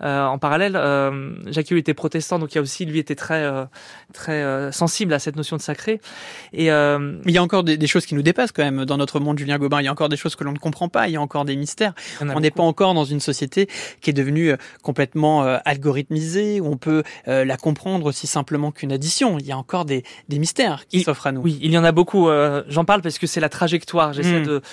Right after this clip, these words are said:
Speaker 1: voir que finalement, il y a, les mystères d'hier sont devenus des, des équations d'aujourd'hui. Donc, euh, demain, est-ce que certains autres mystères ne seront pas, euh, résolus de la même façon ? On parlait déjà, euh, c'était, euh, dans le livre de, de la nature des choses de Lucrèce,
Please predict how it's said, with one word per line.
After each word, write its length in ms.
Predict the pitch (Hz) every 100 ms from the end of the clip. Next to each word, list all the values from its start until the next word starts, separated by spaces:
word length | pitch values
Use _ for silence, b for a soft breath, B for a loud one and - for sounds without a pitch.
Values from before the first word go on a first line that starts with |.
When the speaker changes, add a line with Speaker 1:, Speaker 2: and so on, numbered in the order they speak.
| B -
Speaker 1:
voir 200 | 160 190
que 80 | 175
finalement, 480 | - 180 170 180 190
il 80 | 151
y 60 |
a, 80 | 147
les 120 | 147
mystères 380 | 165 170 - 175
d'hier 380 | 156 165 190 185
sont 120 | 165
devenus 340 | 143 151 160 151
des, 500 | 143 139 139 139 135 B B B
des 400 | 156 147 143 139
équations 380 | 151 170 151 175
d'aujourd'hui. 500 | 156 151 147 175 214 180 147
Donc, 220 | 151 160
euh, 120 | 143
demain, 300 | 143 156 190
est-ce 160 | 165 -
que 100 | 170
certains 340 | 147 - 147
autres 140 | 151 151
mystères 240 | - 185
ne 60 | 160
seront 180 | - 147
pas, 260 | 170 170
euh, 100 | 147 -
résolus 300 | 156 151 170
de 40 |
la 60 | 156
même 140 | 143
façon ? 420 | - 139 - 190 B B B B -
On 80 | 156
parlait 220 | 170 170
déjà, 340 | 165 160 180
euh, 260 | 160 143 139
c'était, 460 | 139 156 147 160 151
euh, 320 | 139 143 143 85 151
dans 140 | 151
le 120 | 147 151
livre 220 | 165 151
de, 40 |
de 160 | - 151
la 80 | 156
nature 220 | 151 160
des 100 | 160
choses 240 | - 170
de 60 | 151
Lucrèce, 520 | 147 - 202 -